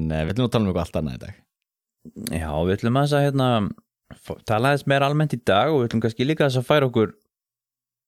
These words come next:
Speaker 2: á okkar ástkæra sker.
Speaker 1: Já.
Speaker 2: Utan úr heimi. En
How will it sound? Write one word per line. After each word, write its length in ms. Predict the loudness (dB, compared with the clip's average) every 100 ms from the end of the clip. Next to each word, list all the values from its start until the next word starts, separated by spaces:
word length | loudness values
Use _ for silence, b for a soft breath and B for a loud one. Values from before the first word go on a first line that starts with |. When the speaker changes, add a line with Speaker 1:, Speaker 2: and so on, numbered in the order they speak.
| _ _
Speaker 2:
á 100 | -2 0
okkar 340 | 0 0 -4 -2
ástkæra 560 | -2 -2 -6 -2 0 -2
sker. 320 | -2 -2 -2 -6 -18 _ _ -20 -14
Speaker 1:
Já. 160 | -8 -6 -8 _ _ _ _ _ _ _ _ -8
Speaker 2:
Utan 240 | -4 -2
úr 160 | 0 0
heimi. 300 | 2 2 -2 -6 _ _ _ _ -4
En 400 | 0 2 2